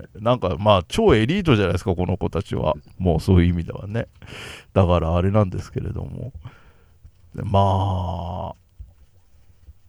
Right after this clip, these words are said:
Speaker 1: あ、ねえ、とはいえ、こう、あまりにも、なんかリアルドキュメントすぎてね。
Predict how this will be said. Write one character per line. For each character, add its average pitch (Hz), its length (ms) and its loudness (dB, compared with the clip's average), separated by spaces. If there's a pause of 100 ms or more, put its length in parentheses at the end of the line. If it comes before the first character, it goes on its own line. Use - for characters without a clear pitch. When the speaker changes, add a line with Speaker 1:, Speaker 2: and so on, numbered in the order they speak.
(720)
Speaker 1:
あ、 107 40 -14
ね 90 520 -4
え、 - 0 - (140)
と 101 120 0
は 110 160 2
い 120 120 2
え、 107 100 4
こ 98 540 4
う、 - 40 -4
あ 78 80 -2
ま 113 220 2
り 190 140 2
に 160 120 2
も、 95 580 4 (180)
な 92 120 0
ん - 40 -2
か 95 100 2
リ 110 180 10
ア 127 60 12
ル 123 120 10
ド 120 140 10
キ 135 100 4
ュ - 20 6
メ 117 120 6
ン 110 40 2
ト 113 120 4
す 131 100 4
ぎ 117 100 2
て 85 140 -6
ね。 85 220 0